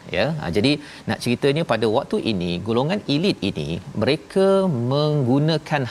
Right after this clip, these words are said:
harta mereka untuk menebalkan pengaruh. Dan ini juga pada zaman ini, bila ada orang yang ada harta, ada pangkat, dia nak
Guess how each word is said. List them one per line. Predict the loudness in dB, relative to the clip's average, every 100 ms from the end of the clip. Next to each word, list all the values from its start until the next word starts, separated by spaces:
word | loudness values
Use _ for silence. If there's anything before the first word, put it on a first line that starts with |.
| -2
harta | -2 0 0 2
mereka | 0 -2 -2 0
untuk | 0 0 -2 0
menebalkan | 0 2 2 0 -2 -2
pengaruh. | 0 0 -4 -10 -20 -18 -4
Dan | -2 2
ini | 2 4
juga | 2 2
pada | 0 -2
zaman | 0 -2 -2
ini, | -2 -4 -8 -18 -4
bila | 0 2 2
ada | 0 2 2 2 2
orang | 0 0 -2
yang | -2
ada | -2 0 -2
harta, | -4 0 0 2
ada | 0 0 0
pangkat, | -4 0 -2 0 -2
dia | 0 0
nak | -4